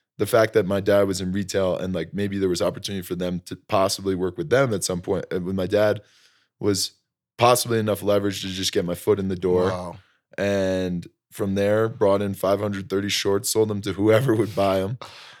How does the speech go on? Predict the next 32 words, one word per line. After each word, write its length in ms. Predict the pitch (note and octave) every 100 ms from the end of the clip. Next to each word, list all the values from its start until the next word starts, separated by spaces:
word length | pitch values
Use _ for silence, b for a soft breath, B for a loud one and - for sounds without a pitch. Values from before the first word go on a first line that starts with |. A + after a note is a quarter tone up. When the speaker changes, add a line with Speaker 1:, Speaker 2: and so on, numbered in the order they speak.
| B -
Speaker 1:
and 680 | G#2 G#2 G2+ G2 F#2+ F2+ -
got 180 | G#2+ G#2
a 40 |
quick 320 | G#2 - A2+ -
break 280 | G2+ G2
when 320 | G2 F2+ F2 D#2 _
Columbia 460 | - F#2+ G#2 G#2 G2+
Rowing 560 | F#2 G2+ G2+ G2+ F#2+ -
ended 200 | G2 F#2+
up 140 | E2+
buying, 280 | F2+ F#2 F#2
like, 240 | F2 E2+
thirty 220 | - F#2+ F#2+
pairs 400 | - F#2+ F#2 F#2
and 140 | F2+
leveraged 300 | F#2+ F#2+ F#2+
that 220 | F#2+ F2+
to 80 | -
start 240 | - F#2+ F2+
selling, 280 | G2 F#2+
like, 180 | F2+ E2 _ _ b b b b -
every 200 | G2+ G2+
team 200 | - F#2+
in 40 |
America. 320 | F2 F2+ F2+
Now 140 | F#2 F2+
we 80 | F2
sell 180 | F#2
a 40 | F2
hundred 280 | F#2 F#2 F2+
fifty 280 | F2+ - E2
teams. 560 | - F#2 E2+ F#2 -